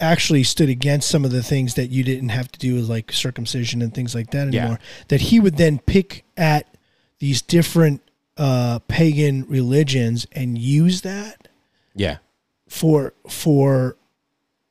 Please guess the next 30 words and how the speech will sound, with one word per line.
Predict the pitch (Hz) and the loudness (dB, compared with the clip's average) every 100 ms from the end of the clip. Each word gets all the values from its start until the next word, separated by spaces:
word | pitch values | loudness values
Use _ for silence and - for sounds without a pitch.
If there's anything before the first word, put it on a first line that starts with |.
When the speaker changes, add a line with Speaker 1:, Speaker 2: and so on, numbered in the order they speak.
| _ _ _ | _ _ _
Speaker 1:
producing | - 147 143 147 - 143 | -4 0 2 2 2 -2
some | - 156 147 | 0 2 2
sort | - 156 147 139 - 156 | 2 4 4 4 -2 -4
of, | 131 127 123 120 - - | -2 -2 -4 -8 -16 -8
uh, | 135 123 120 120 117 _ _ _ _ _ _ | -6 -4 -4 -6 -10 _ _ _ _ _ _
falsity | - 147 139 156 139 151 139 | -4 -2 0 -2 -2 0 2
with, | 127 120 - | 0 -4 -6
with | 127 110 - - | -8 -8 -14 -10
how | 131 117 | -6 -8
Christ | - - 131 117 135 | -8 -6 -4 -4 -6
lived | 120 | -4
his | 127 113 | -4 -4
life | 120 123 135 - | -4 -4 -4 -4
and | 120 113 110 | -6 -6 -4
what | 120 - | -4 -6
the | |
purpose | 113 131 120 139 - | -6 -6 -4 -6 -6
of | 135 127 | -6 -8
it | - | -10
was | 135 139 | -10 -10
for. | - 135 143 160 _ _ _ - | -8 -6 -6 -8 _ _ _ -10
Speaker 2:
Well, | 123 113 - | -8 -8 -14
th-, | - | -12
yeah, | 143 123 92 | -6 -4 -6
and, | - | -10
and | 113 110 92 | -12 -12 -8
that's | 123 127 | -8 -8
supposed | - - 98 - | -10 -12 -14 -14
to | |
be, | 85 113 120 127 87 | -12 -6 -4 -4 -8